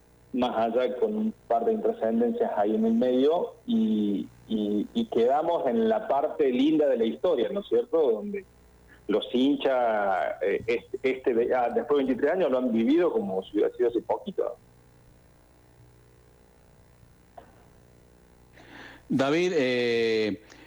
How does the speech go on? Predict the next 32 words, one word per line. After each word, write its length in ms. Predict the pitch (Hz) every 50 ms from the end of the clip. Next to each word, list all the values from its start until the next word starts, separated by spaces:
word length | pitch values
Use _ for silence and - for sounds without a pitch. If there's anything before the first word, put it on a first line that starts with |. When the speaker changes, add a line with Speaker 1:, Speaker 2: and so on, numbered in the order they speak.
| - - - _
Speaker 2:
ese 220 | - 180 170 - 170
partido, 1120 | - 160 156 - 151 135 139 123 156 165 160 160 156 147 139 135 131 127 123 123 123 - -
¿qué 160 | 196 202 202
recu-, 220 | 180 165 147 123
cuáles 320 | - 156 143 190 196 175 -
son 120 | 175 160
los 100 | 151 -
primeros 320 | 139 139 151 151 147 131
recuerdos 400 | 123 120 101 - 143 147 147 139
que 100 | 113 120
tenés? 460 | - 123 120 131 147 160 151 - - - - - - - -
Me 80 | 127
imagino 380 | 120 123 120 - - 151 151 139
que 100 | 117 110
todos 180 | - 147 139 131
los 120 | 120 -
cinco 300 | - 127 139 123 131 120
de 100 | 113 104
julio, 540 | - 131 131 139 143 143 143 135 120 104 - - - - - - - - _ -
el 140 | 120 113
recuerdo 420 | 104 110 110 110 123 131 131 117 104
te 140 | 110 113 110
lo 80 | 127
hacen 240 | 131 131 - 120 110
saber, 400 | 104 110 110 113 131 143 139 120
te 80 | - 110
lo 80 | 120
hacen 180 | 127 - 123 113
conocer, 460 | 107 113 107 107 101 - - 135 127
y 80 | 123 113
vos 160 | 120 117 -
también 480 | 113 107 107 123 127 131 135 127 -